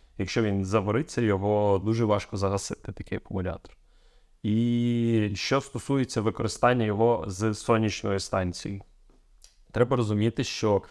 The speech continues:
для нього, для того, щоб цей акумулятор працював, потрібно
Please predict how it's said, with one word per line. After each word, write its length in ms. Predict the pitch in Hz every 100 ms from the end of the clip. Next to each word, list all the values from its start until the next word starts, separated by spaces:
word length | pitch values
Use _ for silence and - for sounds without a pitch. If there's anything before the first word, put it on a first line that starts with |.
| - _ -
для 160 | 110
нього, 380 | 107 107 127 147
для 180 | 104 101
того, 320 | 90 - 123
щоб 180 | 104 101 -
цей 420 | - 120 107 90
акумулятор 560 | - 117 110 110 101 101
працював, 580 | 104 95 98 101 143 -
потрібно 540 | 90 107 117 120